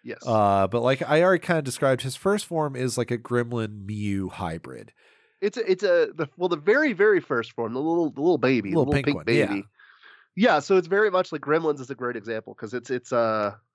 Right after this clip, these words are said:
Speaker 1: it's a Mogwai.
Speaker 2: Yeah.
Speaker 1: It's a, it's a very cute little, little creature. And then, like, yeah, then as, after all the torturing and stuff, it becomes a gremlin. Like, so it gets little horns.
Speaker 2: Yeah.
Speaker 1: It's blue skin now. Uh, very creepy.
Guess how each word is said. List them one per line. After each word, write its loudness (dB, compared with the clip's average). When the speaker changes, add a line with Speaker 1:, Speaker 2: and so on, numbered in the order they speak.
Speaker 1:
it's -10
a -2
Mogwai. 2
Speaker 2:
Yeah. 4
Speaker 1:
It's -4
a, -2
it's -4
a -6
very 0
cute -6
little, 6
little 2
creature. -4
And 2
then, 2
like, 2
yeah, 2
then -2
as, -2
after 0
all 4
the -4
torturing -2
and -8
stuff, -6
it -10
becomes -6
a -4
gremlin. -2
Like, 0
so -2
it -2
gets -6
little -6
horns. 2
Speaker 2:
Yeah. 2
Speaker 1:
It's -8
blue -4
skin -2
now. 2
Uh, -4
very 2
creepy. -4